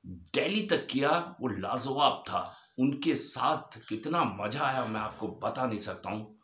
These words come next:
और मुझको पता चला बाद में कि वो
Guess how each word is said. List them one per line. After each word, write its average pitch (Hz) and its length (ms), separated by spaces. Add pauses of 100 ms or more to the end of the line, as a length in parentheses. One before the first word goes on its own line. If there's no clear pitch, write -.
(580)
और 180 400
मुझको 147 480
पता 151 240
चला 123 400 (760)
बाद 127 400
में 139 300 (400)
कि 135 80
वो 160 580